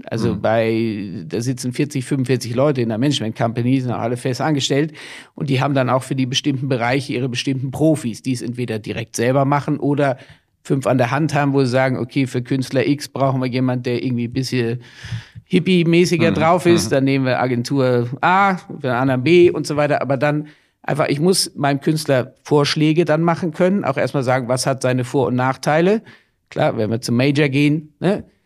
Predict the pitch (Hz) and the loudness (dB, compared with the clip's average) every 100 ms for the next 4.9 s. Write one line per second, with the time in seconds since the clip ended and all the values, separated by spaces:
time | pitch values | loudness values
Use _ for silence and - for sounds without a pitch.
0 | _ _ - 123 - _ _ - - _ | _ _ -6 -6 -10 _ _ -20 -20 _
1 | _ _ _ _ _ - - 180 190 123 | _ _ _ _ _ -8 0 0 0 0
2 | 135 127 - 160 175 175 185 214 269 - | -2 -2 -2 2 4 4 4 4 2 0
3 | - _ _ - 131 123 123 139 - 127 | -12 _ _ -4 -2 -2 -2 -4 -2 -4
4 | 123 123 135 143 143 170 196 190 220 | -2 -2 0 0 0 0 2 2 0